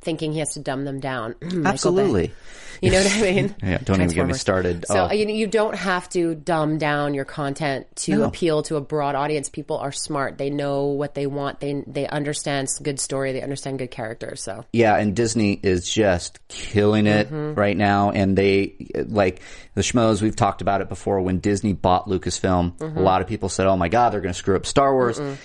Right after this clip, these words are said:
Speaker 2: And I was like, "How is that possible? I mean, it's already kind of in the, in the shit can with the prequels." I know people love the prequels.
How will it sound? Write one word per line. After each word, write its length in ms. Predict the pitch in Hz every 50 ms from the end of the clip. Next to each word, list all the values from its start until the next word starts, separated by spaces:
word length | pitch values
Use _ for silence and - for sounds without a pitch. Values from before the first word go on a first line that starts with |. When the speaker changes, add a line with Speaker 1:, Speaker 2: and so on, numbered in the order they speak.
| - - -
Speaker 2:
And 140 | 110 110 110
I 40 | 107
was 100 | 101 98
like, 200 | 98 95 92 -
"How 200 | - - 117 120
is 80 | 117
that 160 | 113 101 85 -
possible? 460 | - 104 120 135 - 85 76 90 92
I 40 | 92
mean, 160 | 92 95 92
it's 120 | 85 -
already 240 | 95 104 113 107 92
kind 440 | - - - - - 110 110 110 110
of 140 | 107 95 98
in 120 | 107 98 98
the, 240 | 95 92 90 92 - -
in 120 | 90 95
the 80 | 90 87
shit 260 | - - 117 110 -
can 360 | - 107 98 95 95 95 95 92
with 180 | 92 90 - -
the 60 | 82
prequels." 760 | - - 131 147 147 - 104 98 98 101 104 - - - -
I 100 | - 190 190
know 140 | 202 196 185
people 300 | - - 160 - 123 113
love 180 | 110 107 98 87
the 60 | -
prequels. 520 | - 98 95 - - 95 90 87 85 -